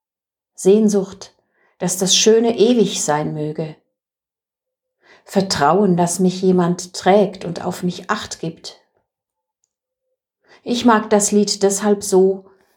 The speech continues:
weil es pure Lebenslust ausdrückt.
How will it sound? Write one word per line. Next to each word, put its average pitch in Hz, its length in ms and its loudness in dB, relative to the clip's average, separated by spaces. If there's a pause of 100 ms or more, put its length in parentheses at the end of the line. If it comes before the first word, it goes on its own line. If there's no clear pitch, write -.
weil 170 200 0
es 180 260 -2
pure 240 460 0
Lebenslust 185 880 2
ausdrückt. - 680 -12